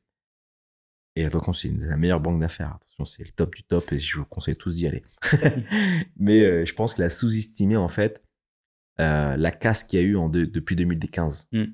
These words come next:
Speaker 1: C'est-à-dire. Et, euh, évidemment, les V C, ils se sont dit, « Mais ouais, c'est super, la belle vie, machin, et cetera. » Mais ça reste un site e-commerce et des livres de course.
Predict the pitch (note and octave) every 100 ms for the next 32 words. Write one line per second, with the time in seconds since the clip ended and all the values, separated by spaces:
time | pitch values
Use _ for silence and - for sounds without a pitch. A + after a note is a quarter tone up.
0 | - - D2 C#3 - _ _ _ _ _
1 | _ _ _ F2+ F2 E2+ D2+ C#2+ C2+ -
2 | - _ F#2 E2+ F2 F2 G#2 F2+ D#2+ -
3 | A#2 G#2 E2+ E2 D#2 D2 F#2 - - -
4 | A2 A2 D#2+ D#2+ E2 G#2 F#2 D#2 E2+ -
5 | E2+ F2+ A#2+ F2 D2 D2 - D2 D#2 F2+
6 | E2 D#2 E2 - D2 D2 D#2+ F#2 F#2+ D2
7 | D#2 D2+ D2 D2+ - A#2 - -